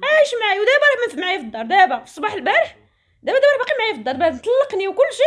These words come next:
وراه معايا. فين هي العده في ثلاث شهور عشرة ايام، فين هي كل شيء، يعني باقي معايا في الدار وحده وعنده الديور هو، ودابا حاليًا عنده دار وحده بارتمان الا خوات له، ما مشى ليها، ما عطاني انا نمشي ليها،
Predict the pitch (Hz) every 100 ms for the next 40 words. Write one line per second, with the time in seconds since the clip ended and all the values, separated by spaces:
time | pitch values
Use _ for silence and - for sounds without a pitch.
0 | 640 480 381 302 233 - _ 330 311 294
1 | 214 190 254 247 247 254 233 233 240 208
2 | - 233 240 240 240 240 240 240 247 247
3 | 302 226 220 _ - 269 285 330 359 294
4 | 277 415 359 302 254 349 466 370 220 302
5 | 226 202 208 - - _ _ 202 302 294
6 | 277 320 302 359 262 247 247 254 226 233
7 | 226 226 220 226 233 220 233 440 - _
8 | 226 247 269 269 370 440 466 427 440 392
9 | 381 311 -